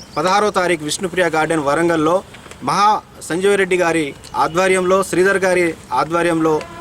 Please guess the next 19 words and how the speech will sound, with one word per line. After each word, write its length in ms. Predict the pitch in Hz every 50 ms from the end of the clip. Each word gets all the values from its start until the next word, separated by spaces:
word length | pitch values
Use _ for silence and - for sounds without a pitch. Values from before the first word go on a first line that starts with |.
| - - - - - - 143
జరిగే 260 | 156 170 180 190 185
సమావేశానికి 880 | - - 156 170 185 190 196 196 180 - 190 190 190 175 208 214 214 208 - - - - - - - -
చలో 320 | - 190 196 214 214 214 190 - - - - - - - - - - -
వరంగల్ 400 | 120 147 175 196 202 196 202 190
అనే 360 | 185 185 185 180 175 160 143 131 - - - - - - -
పోస్టర్ను 420 | 156 175 190 - - 202 190 190 170
విడుదల 320 | 151 156 160 175 175 180 170 -
చేయడమైనది. 600 | 180 175 175 175 175 180 175 175 185 196 226 240 - - - - - - - - - - -
మరి 220 | 156 143 156 165 165 - - - 160
ఈ, 60 | 165
ఈ 120 | 185 202
సందర్భంగా 720 | 190 - 175 165 175 202 190 180 202 208 202 208 202 202 190 - - - - 131
వచ్చిన 280 | 151 151 - 185 185
మిత్రులందరికీ 840 | 180 170 165 160 - 196 185 175 175 175 180 180 175 165 196 202 190 - - - - - - - -
హృదయపూర్వక 520 | 147 151 175 180 170 185 175 170 160 170
ధన్యవాదాలు 520 | 165 139 139 151 165 170 170 170 180 175
తెలియజేస్తూ, 500 | 165 185 175 185 190 180 - - 220 220 233 - - - - - - - - - - - - - - - - -
మరి 340 | 175 196 214 214 202 190 180 - - - - - - - - 170
ఈ 240 | 190 214 226 240